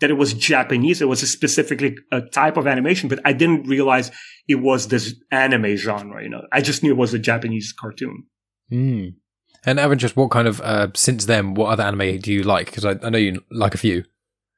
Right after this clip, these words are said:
Speaker 1: So once I came here, I started working in a comic book shop right across my street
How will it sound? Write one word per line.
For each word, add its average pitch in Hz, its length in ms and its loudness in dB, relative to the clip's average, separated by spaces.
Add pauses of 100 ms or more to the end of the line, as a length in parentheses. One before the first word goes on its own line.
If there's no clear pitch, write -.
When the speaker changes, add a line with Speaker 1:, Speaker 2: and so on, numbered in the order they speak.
(320)
Speaker 1:
So - 140 0
once 233 260 2
I 262 80 2
came 202 300 2
here, 175 360 2
I 117 140 0
started 156 440 0
working 147 520 0
in 135 120 0
a 131 60 0
comic 147 420 0
book 120 160 -4
shop 107 280 0
right 214 160 2
across 190 340 0
my 120 120 -2
street 127 380 -4